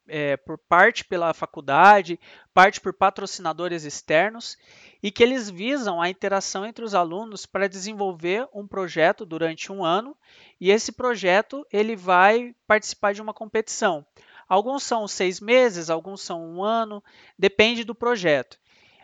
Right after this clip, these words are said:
Aí, é, os alunos, eles desenvolvem um produto do zero, é, fazendo o projeto,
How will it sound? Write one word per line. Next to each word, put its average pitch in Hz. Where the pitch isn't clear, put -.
Aí, 196
é, 214
os 208
alunos, 196
eles 175
desenvolvem 180
um 247
produto 196
do 165
zero, 165
é, 135
fazendo 151
o 143
projeto, 190